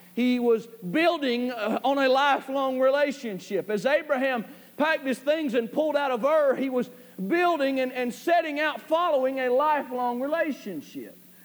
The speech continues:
While these pilgrims of the faith, they had a relationship with a holy God as they walked on this earth, but the truth of the matter is that that holy relationship, that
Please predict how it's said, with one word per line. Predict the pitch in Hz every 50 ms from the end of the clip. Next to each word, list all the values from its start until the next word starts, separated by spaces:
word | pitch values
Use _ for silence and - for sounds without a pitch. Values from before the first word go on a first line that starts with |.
| - - -
While | 202 247 294 302 294
these | 277 285 262 -
pilgrims | - - 320 339 339 320 240 247 269 254 226 185
of | 247 220
the | 226 220
faith, | - - 277 302 302 285 269 233 - - - - - - _ _ _ _ -
they | 196 180 254 277 277 277 262 -
had | - 208 185 247 294 294 294
a | 277 277
relationship | 262 269 254 277 285 320 349 359 302 - - - 269 254 240 - - - 277 277 277 277
with | 262 254 247
a | 240 220
holy | 262 277 320 311 294 277
God | 226 208 269 302 320 302 285
as | 247 220 196
they | 247 240
walked | 240 269 294 302 302 - - -
on | 262 254 247
this | 240 240 220 233 294
earth, | 320 320 294 285 - 240
but | 233 -
the | 240
truth | - - 302 339 381 381 - 285
of | 240
the | 196 214
matter | 202 202 196 190 196 220 233
is | 226 214 190
that | 240 247 247 - - - - - - - -
that | 226 277 320 311
holy | 233 226 311 339 330 330 302 285
relationship, | 262 262 262 269 294 311 330 294 - - - 240 233 190 - - 247 254 269 269 262
that | 254 262 254